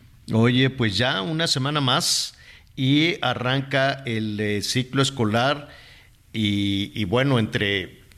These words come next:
entre otras muchas cosas, pues está todo esto de la lista, más las cuotas y demás. Di-, dime algo, em, si una madre, un padre de familia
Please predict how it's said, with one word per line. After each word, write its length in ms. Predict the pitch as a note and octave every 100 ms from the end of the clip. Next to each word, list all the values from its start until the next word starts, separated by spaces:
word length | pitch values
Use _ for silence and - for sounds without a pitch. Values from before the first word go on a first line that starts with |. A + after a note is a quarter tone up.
| E2 -
entre 300 | G2 F2 G#2+
otras 340 | G#2 A2+ C#3 C3
muchas 340 | B2+ C3+ D3+
cosas, 400 | - C3+ C3+ D#3+
pues 220 | C3 A2
está 320 | G2+ - A2+
todo 160 | - A2
esto 240 | G#2 -
de 60 | G2
la 160 | F2 G2
lista, 420 | C3 D#3+ B2 B2+
más 160 | A2
las 180 | F2+ F#2
cuotas 640 | - B2 B2+ B2+ A#2+ - -
y 100 | G#2+
demás. 400 | F#2+ G2 G2+ - - - -
Di-, 320 | B2 G#3 A3+
dime 420 | E3 A3 B3 A3 C#3
algo, 480 | A2+ A2+ F#2 F2 - - - - -
em, 540 | D#3 D3 D3 D3+ D3+ - - -
si 320 | - - G#3
una 420 | A#3+ C4+ C4 B3+
madre, 480 | A#3+ G#3 E3 E3+ E3
un 240 | E3+ E3+ -
padre 360 | C#3+ C#3+ C#3
de 80 | A#2+
familia 680 | - G2+ G2 G2 E2+ D#2